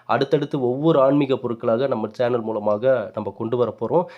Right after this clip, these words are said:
எல்லாமே சக்தி வாய்ந்ததா இருக்க போது, யூனிக்கா இருக்கும். சும்மா எல்லா பொருளும் எல்லாத்தையும் வாங்குன்னா நான் சொல்ல மாட்டேன். நம்ம சேனல் மூலமா கொடுக்கக்கூடிய ஒவ்வொரு பொருளுமே ரொம்ப வேல்யூவான பொருளா தான் இருக்கும். வாங்குறவங்களுக்கு மன ரீதியாகவும்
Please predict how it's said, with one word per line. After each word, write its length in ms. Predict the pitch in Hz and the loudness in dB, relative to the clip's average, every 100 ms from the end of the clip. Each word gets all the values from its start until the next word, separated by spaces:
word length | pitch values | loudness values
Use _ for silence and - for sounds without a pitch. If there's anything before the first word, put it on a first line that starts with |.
| - | -4
எல்லாமே 460 | 123 131 165 165 180 | 2 4 6 6 4
சக்தி 320 | 175 131 - | 2 -2 2
வாய்ந்ததா 380 | 147 139 135 135 | 2 4 2 2
இருக்க 260 | 131 113 123 | 2 0 -4
போது, 260 | 127 123 160 170 - _ | -2 0 0 -2 -8 _
யூனிக்கா 500 | 143 170 208 214 202 | 4 6 6 4 4
இருக்கும். 300 | 180 127 113 - _ | 4 2 -2 -4 _
சும்மா 260 | - 160 190 | -2 4 4
எல்லா 340 | 147 165 196 190 | 6 6 6 6
பொருளும் 440 | 175 180 196 185 | 6 6 8 6
எல்லாத்தையும் 440 | 156 170 175 185 160 | 6 6 4 4 4
வாங்குன்னா 400 | 156 156 151 165 | 4 2 2 2
நான் 160 | 147 | 2
சொல்ல 140 | 131 131 | 2 2
மாட்டேன். 200 | 123 117 | 2 2
நம்ம 220 | 123 127 | 0 0
சேனல் 280 | 151 160 165 | 0 2 2
மூலமா 280 | 147 156 196 190 - - _ - | 2 4 2 0 -14 -20 _ -2
கொடுக்கக்கூடிய 500 | 147 165 170 156 143 135 | 0 2 0 2 0 2
ஒவ்வொரு 460 | 147 165 185 214 | 2 0 4 4
பொருளுமே 500 | 190 170 175 185 190 | 4 4 4 4 4
ரொம்ப 360 | 202 143 160 202 | 4 2 2 4
வேல்யூவான 520 | 165 156 170 156 151 | 4 4 4 4 4
பொருளா 260 | 143 131 127 | 2 0 2
தான் 120 | 135 | 4
இருக்கும். 260 | 131 117 113 | 2 -4 0
வாங்குறவங்களுக்கு 880 | 120 139 185 208 202 185 170 165 220 | 4 6 4 4 4 4 2 2 0
மன 280 | 165 131 175 | 2 4 4
ரீதியாகவும் 640 | 190 180 160 156 147 202 | 4 2 4 4 4 2